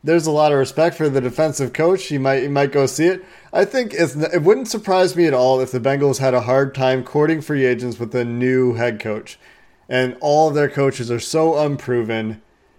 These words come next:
It wouldn't be surprising if that was an obstacle for them with free agents that didn't have any connection to the coaches on the roster.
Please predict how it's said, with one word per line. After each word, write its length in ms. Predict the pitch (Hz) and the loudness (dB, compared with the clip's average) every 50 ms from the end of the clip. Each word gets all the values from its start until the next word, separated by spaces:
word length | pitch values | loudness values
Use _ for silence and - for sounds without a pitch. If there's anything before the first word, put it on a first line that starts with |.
| _ _ _ - | _ _ _ -6
It 140 | 131 127 | -4 -2
wouldn't 280 | 131 160 180 180 170 156 | 2 2 2 2 2 0
be 140 | 143 147 135 | 0 -2 0
surprising 560 | - 135 117 110 117 117 117 113 107 113 110 | -2 -4 -4 -2 -2 0 0 0 -2 -4 -6
if 80 | 107 - | -6 -4
that 200 | 113 110 110 117 | -4 -4 -2 -4
was 140 | 113 104 | -6 -6
an 80 | 113 110 | -4 -4
obstacle 500 | 110 107 107 107 - - 107 - 113 107 | -2 -2 -2 -4 -6 -14 -10 -6 -6 -6
for 140 | 107 - 107 | -4 -4 -4
them 180 | 107 110 107 | -4 -2 -2
with 140 | 110 107 107 | -4 -4 -6
free 200 | - 120 117 117 | -4 -2 -2 0
agents 300 | 117 113 107 110 107 107 113 | 0 -2 -4 -6 -10 -8 -8
that 100 | 107 98 | -8 -4
didn't 240 | 117 113 110 107 | -4 -4 -4 -4
have 180 | 107 113 110 113 | -4 -4 -6 -6
any 300 | - 143 143 147 143 135 | -6 -6 -2 -2 -2 -2
connection 480 | - 127 120 120 117 - - 120 113 107 | -4 -4 -4 -4 -4 -4 -6 -8 -8 -8
to 80 | 110 | -6
the 100 | 107 113 | -6 -6
coaches 380 | 107 - 123 120 113 - 110 107 | -4 -2 -4 -4 -2 -6 -8 -8
on 220 | 104 117 120 113 | -6 -6 -6 -6
the 100 | 110 107 | -6 -8
roster. 480 | 107 101 98 - - - - - - | -8 -10 -12 -14 -16 -18 -20 -20 -20